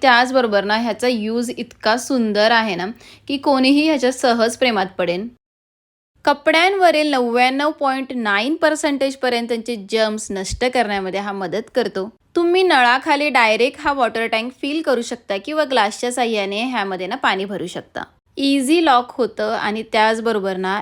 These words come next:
एकदम लीक प्रूफ आहे. तुम्ही कशाही प्रकारे ह्याला हाताळू शकता, कोणत्याही प्रकारे ह्याच्यामधून ना वॉटर अजिबात लीक होत नाही. तर मंडळी, चला तर आता आपण वळूया की हा जो प्रोडक्ट आहे ना तो यूज कसा करायचा आणि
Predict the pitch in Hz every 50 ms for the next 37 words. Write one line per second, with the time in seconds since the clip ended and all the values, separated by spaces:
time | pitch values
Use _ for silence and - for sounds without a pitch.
0 | - - - 226 220 214 208 202 226 226 226 233 240 233 233 262 311 320 - _
1 | _ 311 311 302 302 - 294 269 269 247 226 247 247 - - - _ _ - 277
2 | 269 294 285 - 269 269 277 269 262 269 285 269 294 285 269 262 254 247 240 247
3 | 240 233 240 247 254 226 208 - 214 214 214 233 233 - 262 - - _ - 180
4 | 175 196 190 - _ - 247 233 233 226 254 262 254 262 262 294 285 302 277 262
5 | - 247 233 226 220 226 226 233 247 - - - _ _ - 226 220 202 233 233
6 | 233 226 214 214 208 208 208 202 208 226 240 226 208 202 196 190 196 - 214 214
7 | 220 - - 214 180 220 220 196 196 - 208 208 247 247 - 262 240 240 247 247
8 | - - 262 240 247 - 220 220 370 392 381 370 320 285 269 285 311 320 302 254
9 | 262 277 269 - 240 226 240 262 285 302 294 277 262 247 247 240 233 247 254 254
10 | 240 220 208 208 233 240 214 180 185 202 - 285 294 285 285 - - 269 269 302
11 | 339 330 339 320 320 294 262 240 254 247 247 247 233 233 254 247 240 226 214 220
12 | 220 208 190 190 208 226 262 254 - - 262 254 - 247 247 214 190 175 170 165
13 | 170 190 185 - - - - - _ - - 240 262